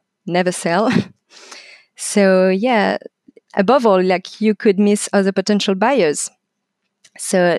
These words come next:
no focusing on people looking wealthy. Keep your eyes and mind fully opened, and it would be, it would be <laughs> better.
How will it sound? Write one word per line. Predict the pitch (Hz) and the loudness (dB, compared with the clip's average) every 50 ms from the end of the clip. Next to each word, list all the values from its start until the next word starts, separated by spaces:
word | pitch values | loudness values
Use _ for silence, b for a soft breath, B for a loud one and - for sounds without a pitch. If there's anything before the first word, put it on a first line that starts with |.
| - - | -4 -8
no | - - 190 208 226 233 226 220 226 220 220 - _ _ _ _ _ _ _ _ _ _ _ _ | -12 -6 -2 0 2 2 2 2 2 0 -2 -4 _ _ _ _ _ _ _ _ _ _ _ _
focusing | _ - - 208 - 202 170 - - 170 156 156 156 156 - _ | _ -2 -2 -2 0 0 -4 -4 -4 -6 -6 -6 -6 -10 -12 _
on | - 165 165 160 160 160 160 - | -4 -2 -2 -2 -2 -6 -8 -8
people | - 180 160 - 147 | -8 -10 -6 -6 -6
looking | 147 147 143 - - 151 151 147 - - 160 _ _ | -6 -6 -8 -8 -8 -8 -6 -6 -8 -8 -10 _ _
wealthy. | - 151 135 - - - - 90 71 - _ _ _ B B B B B B B B B _ _ _ | -8 -6 -6 -6 -6 -8 -10 -10 -10 -10 _ _ _ B B B B B B B B B _ _ _
Keep | - 240 240 - - | -4 -4 -4 -2 -2
your | 226 185 - _ - | -2 -2 -2 _ -6
eyes | 175 156 147 160 165 175 - - - | -6 -4 -4 -4 -6 -6 -8 -10 -10
and | 170 170 160 160 | -10 -10 -8 -8
mind | 156 151 151 156 156 170 - - - | -8 -6 -6 -6 -6 -8 -8 -12 -16
fully | - - - 220 214 160 160 - | -18 -6 -4 -2 -2 -2 -4 -6
opened, | 160 160 - - - 151 175 - - - - _ _ - | -8 -10 -8 -8 -8 -8 -6 -8 -10 -12 -16 _ _ -12
and | - - 87 - 82 82 - - - - B B B B B B B B B B _ - | -10 -8 -8 -8 -8 -8 -10 -12 -14 -18 B B B B B B B B B B _ -10
it | 185 - - | -10 -8 -6
would | - 156 - | -8 -8 -6
be, | 143 147 - - | -6 -8 -8 -8
it | 180 - - | -8 -8 -8
would | 165 - | -8 -6
be | - 175 | -6 -8
<laughs> | - 151 | -6 -8
better. | 147 - - - | -10 -8 -8 -10